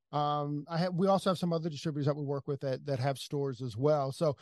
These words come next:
at some point, or where it's starting to get, for me, it's starting to get confusing, you know? So meaning, like, okay, like, like, I love the Color Wow brand. A-, and I'm like,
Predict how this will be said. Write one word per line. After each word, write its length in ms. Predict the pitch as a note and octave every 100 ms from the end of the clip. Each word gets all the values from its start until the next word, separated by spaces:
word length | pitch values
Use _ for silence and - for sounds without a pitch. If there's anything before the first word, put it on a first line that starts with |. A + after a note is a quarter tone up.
| - -
at 140 | E3+
some 260 | - A#3+ D4+
point, 320 | - G3 F#3
or 60 | F3
where 240 | E3+ A3+
it's 100 | G3+
starting 300 | - B3 C#4
to 80 | B3+
get, 180 | E3+ G#3
for 220 | - F3
me, 300 | E3 F#3 A#3+
it's 180 | F3 D#3
starting 220 | - G#3
to 60 | G3
get 160 | F3 -
confusing, 640 | D3+ - E3+ F#3 C3+ B2+
you 100 | D3+
know? 80 | D3
So 220 | F#3+ F3+
meaning, 380 | F#3 G#3+ G#3+ G#3
like, 200 | F#3+ F3 - - - G#3+
okay, 340 | A#3 A3 G3
like, 240 | F3+ F3 E3 _ -
like, 140 | E3+
I 40 | F3+
love 220 | F3 E3+
the 80 | D#3+
Color 260 | F3 D#3+
Wow 240 | C#3+ C3+ C#3
brand. 320 | D3 D#3 D3 - -
A-, 100 | F#3+
and 120 | G3
I'm 100 | F#3
like, 240 | F3+ F3